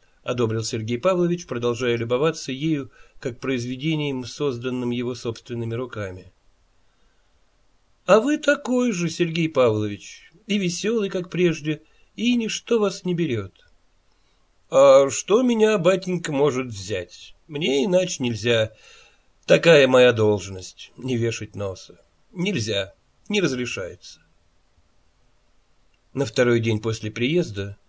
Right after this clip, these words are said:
Рындина посетила больной двор и расстроилась, встретив человека, которого не ожидала здесь увидеть.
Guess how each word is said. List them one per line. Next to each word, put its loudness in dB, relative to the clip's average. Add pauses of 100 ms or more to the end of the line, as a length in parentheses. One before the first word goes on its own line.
(200)
Рындина -2
посетила -4
больной -2
двор -6
и -2
расстроилась, -4 (260)
встретив -4
человека, -2 (280)
которого -4
не -2
ожидала -2
здесь -10
увидеть. -12